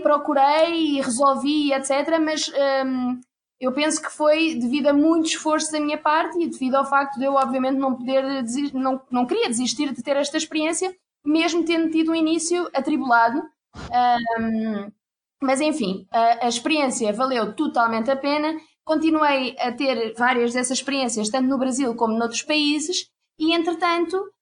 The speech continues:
ah, precisamente porque havia muitas pessoas conhecidas e até desconhecidas que vinham ter comigo a perguntar onde é que eu encontrava essas oportunidades de voluntariado internacional, porque, ah, era de facto difícil, eh,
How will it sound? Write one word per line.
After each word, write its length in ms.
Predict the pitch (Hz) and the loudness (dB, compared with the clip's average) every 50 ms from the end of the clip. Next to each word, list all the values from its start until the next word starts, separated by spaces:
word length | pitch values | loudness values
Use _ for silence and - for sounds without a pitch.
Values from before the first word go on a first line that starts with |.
| _ - | _ -4
ah, 400 | 277 269 269 269 269 262 269 254 262 | 0 2 2 2 2 2 0 0 -2
precisamente 640 | 302 277 - - 349 349 285 339 330 330 311 277 240 | -2 -2 0 0 0 0 2 0 0 0 0 0 -2
porque 200 | 285 277 - 302 | -2 -2 -2 -2
havia 240 | 269 269 285 262 | 0 0 0 2
muitas 360 | 262 285 339 359 330 359 359 359 | 2 2 0 0 0 -2 -4 -6
pessoas 440 | - - - 320 277 240 220 214 | -6 -6 -4 -2 0 0 0 -2
conhecidas 560 | 220 - 339 330 320 320 339 339 277 285 262 262 | -2 0 0 0 2 2 2 0 0 0 -2 0
e 60 | 262 | -2
até 160 | 269 269 302 | -2 -2 -2
desconhecidas 840 | 302 302 - - 330 311 294 302 - 285 277 214 214 214 214 - _ _ _ _ _ _ | -2 -2 -2 0 0 0 0 0 0 0 0 0 -2 -4 -6 -8 _ _ _ _ _ _
que 60 | - 247 | -6 -2
vinham 280 | 262 359 381 381 370 | 0 0 0 0 0
ter 220 | 339 339 339 330 320 | 0 0 -2 -2 -2
comigo 360 | 302 302 277 226 202 - - - | -2 -2 -2 -2 -4 -6 -6 -4
a 140 | - 254 233 | -2 -2 -2
perguntar 680 | 233 269 269 269 277 269 269 285 262 220 214 220 214 - | -2 -2 -2 0 -2 0 0 2 2 2 2 0 -2 -2
onde 240 | - 339 381 359 320 | 0 2 2 2 2
é 40 | 285 | 0
que 40 | 285 | 0
eu 60 | 277 | -2
encontrava 460 | 254 247 254 233 226 247 233 214 196 | -2 -2 -2 -2 0 2 2 2 2
essas 260 | 202 208 208 - 214 208 | 0 -4 -2 -2 0 0
oportunidades 540 | 226 220 220 - 233 226 220 220 202 185 | 0 -2 -2 -4 -4 0 0 0 0 0
de 40 | 185 | -2
voluntariado 440 | 202 220 214 214 214 214 208 196 196 | -2 -2 -2 -2 -2 0 0 0 -2
internacional, 580 | 196 196 202 208 214 214 262 269 269 294 349 427 - - _ _ _ _ | -2 -4 -4 -4 -4 -2 0 2 2 2 0 -2 -6 -16 _ _ _ _
porque, 560 | - 285 277 247 - - 254 233 190 185 185 185 _ _ - | -2 -2 -2 -2 -2 -2 -2 -2 -2 -2 -6 -8 _ _ -4
ah, 400 | - 233 233 226 226 220 226 226 220 | 0 2 2 4 4 2 0 0 0
era 180 | 277 277 277 277 | 0 2 2 0
de 100 | 269 - | -2 2
facto 320 | - 262 254 254 - 233 | 2 2 2 2 0 -2
difícil, 720 | 220 285 285 285 - 302 302 302 311 - 254 214 208 214 - _ - | 0 0 0 0 2 0 0 0 0 0 -2 -2 -4 -4 -8 _ -8
eh, 300 | 254 254 247 240 233 - | -6 -4 -4 -4 -6 -8